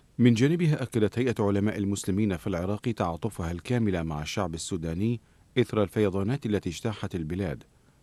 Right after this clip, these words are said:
داعية إلى الإسراع بإعانة المتضررين من جراء الكارثة، معربة عن أسفها لحالة التقصير والانشغال العربي والإقليمي والدولي عن كارثة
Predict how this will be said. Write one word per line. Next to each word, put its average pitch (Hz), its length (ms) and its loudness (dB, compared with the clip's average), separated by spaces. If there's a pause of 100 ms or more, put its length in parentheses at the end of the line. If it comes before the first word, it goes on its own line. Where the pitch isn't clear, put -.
(120)
داعية 101 400 2 (420)
إلى 107 180 0
الإسراع 120 560 -4
بإعانة 98 560 -2
المتضررين 92 880 -2
من 87 140 -4
جراء 90 320 -6
الكارثة، 85 600 -6 (720)
معربة 90 500 -2
عن 78 300 -6
أسفها 85 540 -6
لحالة 117 480 -4
التقصير 113 580 -4
والانشغال 87 600 -4
العربي 80 540 -4
والإقليمي 82 720 -6
والدولي 98 760 -4 (520)
عن 95 260 -2
كارثة 113 500 -4